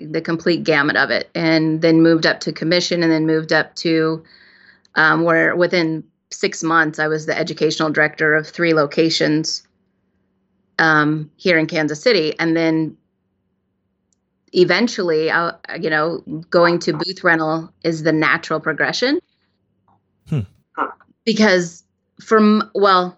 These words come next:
Speaker 1: I shouldn't say because, most people, in my opinion, want to grow.
Speaker 2: Right.
Speaker 1: And that is the limit. There's a limit in the salon world that once you go from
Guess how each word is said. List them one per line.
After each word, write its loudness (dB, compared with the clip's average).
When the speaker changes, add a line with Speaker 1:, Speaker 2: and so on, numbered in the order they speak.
Speaker 1:
I -6
shouldn't -8
say -4
because, -8
most 0
people, -2
in 4
my 4
opinion, -4
want -2
to -8
grow. -6
Speaker 2:
Right. 0
Speaker 1:
And 2
that 2
is -18
the -2
limit. -4
There's 0
a -2
limit -4
in 0
the 0
salon 0
world 0
that 0
once 0
you -2
go 2
from 0